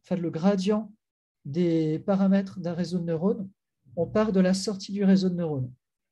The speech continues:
Pourquoi ? C'est parce que pour calculer la dérivée du risque empirique par rapport à une couche donnée, on va avoir besoin de la dérivée du risque empirique par rapport, enfin, sur une information qui vient de la couche d'après,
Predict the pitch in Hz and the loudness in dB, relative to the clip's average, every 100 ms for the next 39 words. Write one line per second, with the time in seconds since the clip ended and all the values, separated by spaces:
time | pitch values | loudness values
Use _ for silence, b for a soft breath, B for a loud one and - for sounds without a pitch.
0 | _ 240 - 202 190 - - _ _ _ | _ -12 -6 2 2 2 -8 _ _ _
1 | _ _ - 190 202 190 - 226 226 - | _ _ -6 -4 -2 -4 -4 -2 -4 -6
2 | _ - 262 - 247 240 - 247 233 240 | _ -12 -12 2 2 2 -4 0 2 0
3 | - _ _ _ _ _ - 165 170 196 | -4 _ _ _ _ _ -4 -2 4 6
4 | 196 190 208 185 196 190 196 190 196 196 | 4 2 0 0 -2 -2 -6 -2 0 0
5 | - 214 208 196 214 214 196 165 170 170 | -2 -2 -2 -2 0 -2 -2 -8 -4 -2
6 | 175 - 226 180 175 185 254 - _ _ | -4 -6 -6 -2 0 0 -2 -8 _ _
7 | _ _ _ - 160 196 196 214 202 190 | _ _ _ -8 2 2 4 0 0 0
8 | 190 190 220 247 _ _ _ _ _ _ | 2 2 -2 -4 _ _ _ _ _ _
9 | 165 180 180 208 214 214 190 196 208 - | -4 -2 0 0 0 -2 0 0 -2 -6
10 | 196 190 175 196 - _ _ _ _ _ | -10 -4 -4 -4 -8 _ _ _ _ _
11 | _ _ - 220 214 196 208 226 233 _ | _ _ 0 2 2 0 -2 -4 -6 _
12 | - - 175 170 160 151 185 - 208 196 | -12 0 0 0 -2 -4 -6 -2 -2 0
13 | 180 196 190 208 196 190 233 220 - 185 | 2 2 2 2 2 0 -6 -10 -6 -2
14 | 196 190 175 - 196 180 170 - | 2 4 2 -2 -6 -4 -4 -8